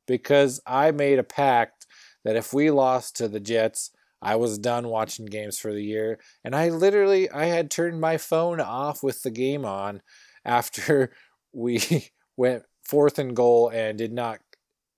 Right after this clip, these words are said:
convert. I turned my phone off. And then something said, "Turn that back on."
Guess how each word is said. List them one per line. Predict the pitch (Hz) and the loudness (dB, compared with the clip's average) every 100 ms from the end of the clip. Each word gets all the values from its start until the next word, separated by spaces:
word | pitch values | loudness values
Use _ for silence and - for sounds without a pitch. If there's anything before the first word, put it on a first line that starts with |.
| - | -12
convert. | 131 113 113 110 101 - | -10 -4 -2 -2 -4 -8
I | 117 | -4
turned | 127 165 160 | -2 0 0
my | 151 | -2
phone | 143 160 156 | 0 0 0
off. | 95 85 - _ _ _ _ _ _ - | -4 -6 -12 _ _ _ _ _ _ -10
And | 123 | -6
then | 127 127 120 _ _ _ _ _ | -4 -4 -8 _ _ _ _ _
something | - 160 196 220 190 | -6 -4 -4 -6 -6
said, | - 185 175 139 _ _ _ - | 0 0 0 -6 _ _ _ -12
"Turn | 156 190 | -10 -6
that | 214 175 | -6 -4
back | 196 196 170 | -4 -4 -6
on." | 190 175 85 | -6 -6 -8